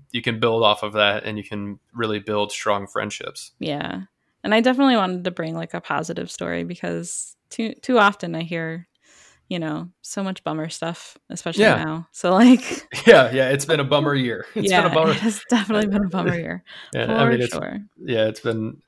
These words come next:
Speaker 1: it's been a rough, bum-, bummer couple of years, but, you know,
Speaker 2: Yeah,
Speaker 1: it's,
Speaker 2: yeah.
Speaker 1: it is great to s-, to see positively, positivity in the world and,
Speaker 2: Mm-hmm.
Speaker 1: and to see strength and growth and something bloom out of, uh, seemingly nothing.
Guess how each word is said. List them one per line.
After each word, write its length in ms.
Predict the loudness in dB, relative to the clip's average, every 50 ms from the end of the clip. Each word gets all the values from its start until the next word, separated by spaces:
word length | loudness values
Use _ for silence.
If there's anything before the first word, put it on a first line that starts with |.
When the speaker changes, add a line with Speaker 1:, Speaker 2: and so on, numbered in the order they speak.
| _ _ _ _ _ _ _ _ _ _ -12
Speaker 1:
it's 140 | -8 -2
been 140 | 0 2 2
a 60 | 4
rough, 340 | 4 4 4 4 2 0 2
bum-, 400 | 4 4 6 4 2 0 -2 4
bummer 260 | 6 6 6 6 4
couple 260 | 4 2 2 2 2 -2
of 80 | -2
years, 280 | -2 -2 -2 -2 -4 -4
but, 160 | -4 -2 -2
you 80 | 0 0
know, 120 | 0 0
Speaker 2:
Yeah, 40 | -2
Speaker 1:
it's, 200 | -2 -4 -8 -8 -12 -14 -20 -20 -16 _
Speaker 2:
yeah. 140 | -8 -2 2
Speaker 1:
it 80 | 4 4
is 120 | 4 2
great 240 | 2 2 2 2 2 -2
to 60 | -4
s-, 220 | -4 -4 -6 -6
to 120 | -6 -6 -4
see 160 | -4 -4 -4
positively, 680 | 0 0 0 0 0 -4 -6 -6 -8 -6 -6 -8 -8 -8 -10 -12 -2
positivity 600 | 0 0 0 0 -2 -4 -4 -4 -4 -4 -4 -4
in 80 | -4
the 60 | -6 -6
world 360 | -6 -4 -4 -4 -4 -6 -6
and, 100 | -6 -4
Speaker 2:
Mm-hmm. 200 | -2 -2 -2 -2
Speaker 1:
and 300 | -6 -6 -6 -6 -8 -10
to 120 | -12 -12
see 440 | -10 -10 -8 -8 -6 -8 -8 -10 -14 _ _ -20 -20 _ _ _ _ _ _ _
strength 460 | -14 -10 0 2 2 4 2 0 -4 -6
and 100 | -4 0
growth 380 | 2 2 2 2 2 0 -4 -6
and 180 | -6 -6 -6 -8 -12 _ _ _ -20 -20 _ _ _ _ _ _
something 420 | -2 0 0 2 2 2 0 0 0
bloom 420 | 2 4 6 6 6 6 6 6 6
out 140 | 6 6
of, 280 | 4 2 2 -2 -8 -12 -10
uh, 320 | -8 -4 0 0 0 0 0
seemingly 420 | 0 0 0 0 0 0 0 0
nothing. 400 | 0 -2 -2 -2 -4 -4 -4 -8